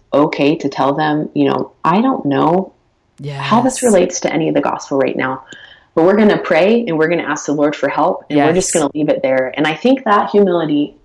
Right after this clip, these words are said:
Speaker 2: Oh,
Speaker 1: um,
Speaker 2: yeah.
Speaker 1: it's James four six, it talks about our humility attracts the grace of Christ. And so,
Speaker 2: Mm.
Speaker 1: um,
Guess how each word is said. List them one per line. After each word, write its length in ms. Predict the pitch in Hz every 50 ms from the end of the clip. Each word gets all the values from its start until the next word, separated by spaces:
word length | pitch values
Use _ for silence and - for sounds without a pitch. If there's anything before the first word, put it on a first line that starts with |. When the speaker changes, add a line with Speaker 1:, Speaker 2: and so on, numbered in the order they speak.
| -
Speaker 2:
Oh, 200 | - 151 170 160
Speaker 1:
um, 40 | 156 143
Speaker 2:
yeah. 180 | 139 127 127 131
Speaker 1:
it's 80 | - -
James 420 | - 151 160 165 170 175 170 -
four 240 | - - 147 143 147
six, 360 | - - 147 143 143 - -
it 80 | 147 -
talks 260 | 151 - - - -
about 460 | 143 151 147 135 139 139 - - - - - - - - - _ _ _ -
our 120 | 147 143
humility 540 | 147 - - 156 151 151 156 156 147 135 131
attracts 480 | 123 - - - - - - - - -
the 80 | 139
grace 260 | 135 - 120 110 - 135
of 100 | 131 -
Christ. 360 | - 127 123 - - - -
And 140 | - - -
so, 160 | - - 180
Speaker 2:
Mm. 560 | 175 175 175 170 165 160 156 151 147 139 135 135
Speaker 1:
um, 400 | 151 147 139 135 135 - -